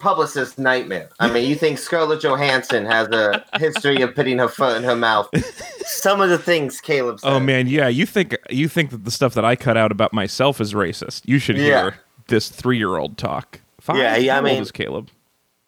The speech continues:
Speaker 1: I
Speaker 2: Five.
Speaker 1: honestly, you would know more than I would.
Speaker 2: I
Speaker 1: Uh,
Speaker 2: asked, I,
Speaker 1: <laughs>
Speaker 2: I asked Megan, uh, my wife, because she keeps track of kids' ages and I don't bother. Um,
Speaker 1: Well, I mean, she just wants to know when they're legal. You know what I mean?
Speaker 2: No, no, she, no,
Speaker 1: <laughs>
Speaker 2: stop it.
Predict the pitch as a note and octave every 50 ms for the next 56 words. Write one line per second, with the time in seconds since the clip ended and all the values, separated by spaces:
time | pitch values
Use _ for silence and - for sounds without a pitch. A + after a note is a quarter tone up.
0 | _ _ _ _ _ - - - C#3 D3 E3+ G3 E3+ D#3+ D3+ - - E3 - -
1 | F3+ F#3 F#3 F3+ F3 F3 D#3 C#3+ C3 C3+ C#3 C#3+ D3 D#3 D#3+ D3+ D3 D#3 D#3 D#3+
2 | E3 D#3+ E3 E3 E3 E3+ E3 F3 F3+ C#4 D4 - B2 F2 - - - - - -
3 | C#3+ D3+ D#3+ D#3+ - C3+ C#3+ D3 - C3+ D3 C#3+ D3+ E3 F3+ F#3 - - C#3 C#3
4 | C#3+ C#3+ C3+ B2+ A#2 A2+ A2 A2 - - A2+ A2 G#2+ G#2 G#2 G2 E2+ G#2+ G#2+ G#2
5 | G#2 G2+ G2+ - G#2+ - A2 G#2 - - - A#2 G#2+ G#2+ G2+ - - A#2 G#2+ G2+
6 | - - A2+ G#2 G#2+ - G#2+ - - - G#2 F#2+ G#2 F#2+ F#2+ A2 A2 G#2 G#2+ F#2+
7 | F#2 F#2 F2 G2 G2 F#2+ G2+ - D2+ G1+ - - A#2+ - - - - - - -
8 | - - - - - - - _ B2+ C3 B2+ B2+ A#2 A2 G#2+ D3 D3+ D3+ D3+ D3
9 | C#3 - - G3 F#3+ F#3+ F3 E3+ E3+ E3 D#3+ - D#3+ D3+ C#3 C#3 C3+ B2 A#2 G#2+
10 | F#2+ F2+ F2 F2+ G2 G#2 A#2 A#2+ A2+ - - - G#2 G2+ G#2 G#2 G#2+ G#2+ A2 A2
11 | A2 A2+ A2 A2+ A#2 A#2+ A#2+ B2 D#3+ G#3 G3 E3+ D#3 C3+ A#2 F#2 - - D3 F3+
12 | F3+ D#3 C3+ - - - - E3+ E3+ F3 E3+ G#4+ G#4+ - - G4+ G4 C#4+ A3 -
13 | - - - - - - F#4 G4 F#4+ - - D#4 D4+